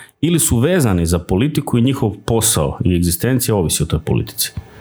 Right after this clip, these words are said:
Bez obzira, imate pro-, u protestnim opcijama takve ljude koji su vezani uz politiku i nisu zadovoljni jer su ili izgubili posao ili su izgubili svoju poziciju pa se sad nalaze u nekakvim protestnim opcijama. Ali apsolutno svaka osoba na tom listiću je neko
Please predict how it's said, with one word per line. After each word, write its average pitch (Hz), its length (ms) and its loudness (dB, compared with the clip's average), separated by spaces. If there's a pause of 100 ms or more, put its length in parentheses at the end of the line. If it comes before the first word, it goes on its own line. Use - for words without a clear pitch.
(480)
Bez 113 180 0
obzira, 98 440 0 (100)
imate 120 280 0
pro-, 98 160 -2
u 110 60 -2
protestnim 101 520 0
opcijama 85 380 0
takve 85 340 -2
ljude 156 260 2 (400)
koji 165 160 0
su 147 160 -2
vezani 147 480 0
uz 127 200 0 (100)
politiku 147 540 0 (220)
i 135 80 0
nisu 147 220 0
zadovoljni 135 400 2
jer 123 100 2
su 117 140 0
ili 113 120 2
izgubili 113 500 0
posao 120 440 2
ili 104 100 2
su 101 120 0
izgubili 95 340 2
svoju 101 240 -2
poziciju 113 440 0
pa 110 120 -2
se 98 140 0
sad 98 220 0
nalaze 98 360 2
u 90 40 2
nekakvim 85 320 0
protestnim - 460 -2
opcijama. - 320 -2 (220)
Ali 123 200 0
apsolutno 151 400 0
svaka - 400 0
osoba 147 300 0
na 117 100 -2
tom - 160 0
listiću 107 340 0
je 98 40 4
neko 110 320 0